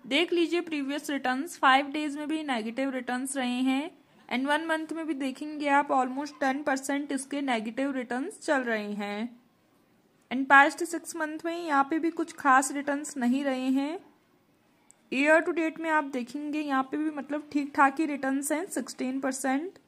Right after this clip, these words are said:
and all time में फ़ोर हंड्रेड फिफ्टी थ्री परसेंट इसके रिटर्न्स रहे हैं। So, ये भी मतलब ठीक ठाक हैं।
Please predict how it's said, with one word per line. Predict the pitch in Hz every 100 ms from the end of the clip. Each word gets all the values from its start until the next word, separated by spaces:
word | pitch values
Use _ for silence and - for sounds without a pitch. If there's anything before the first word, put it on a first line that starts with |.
| _ _ _ _ _
and | 262 269
all | 285 302 311
time | 302 302 302
में | 339
फ़ोर | 339 311 320 359
हंड्रेड | 349 302 320 349
फिफ्टी | 311 311 302
थ्री | 311
परसेंट | 311 247 240 285 294
इसके | 277 262 277
रिटर्न्स | 262 254 277 349
रहे | 302 240
हैं। | 214 214
So, | 214 254
ये | 254
भी | 269
मतलब | 277 254 262 269 -
ठीक | 226 -
ठाक | 233 240
हैं। | 247 277